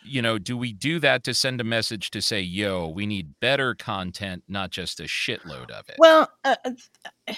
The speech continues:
Speaker 2: they, they know what shows are being streamed. They gotta know.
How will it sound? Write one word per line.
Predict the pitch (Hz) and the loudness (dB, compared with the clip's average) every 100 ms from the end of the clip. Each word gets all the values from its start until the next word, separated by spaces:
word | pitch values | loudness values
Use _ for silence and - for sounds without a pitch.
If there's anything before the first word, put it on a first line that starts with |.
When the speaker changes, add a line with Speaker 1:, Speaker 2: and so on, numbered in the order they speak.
| - - - _ _ _ 240 | -14 -20 -20 _ _ _ 4
Speaker 2:
they, | 359 427 349 - | 8 8 8 6
they | 370 403 | 8 8
know | 320 285 277 240 185 - _ _ _ _ 202 | 10 10 10 6 -2 -12 _ _ _ _ 4
what | 240 254 - | 8 8 6
shows | - 240 226 233 220 | 2 8 8 6 4
are | 202 | 2
being | 196 208 190 196 180 175 | 2 0 2 0 -2 -2
streamed. | - - - 196 143 85 - - - _ _ _ _ | -4 -4 -2 -2 -2 -8 -12 -14 -18 _ _ _ _
They | 226 233 | 2 6
gotta | 277 208 175 | 10 8 8
know. | 143 | 0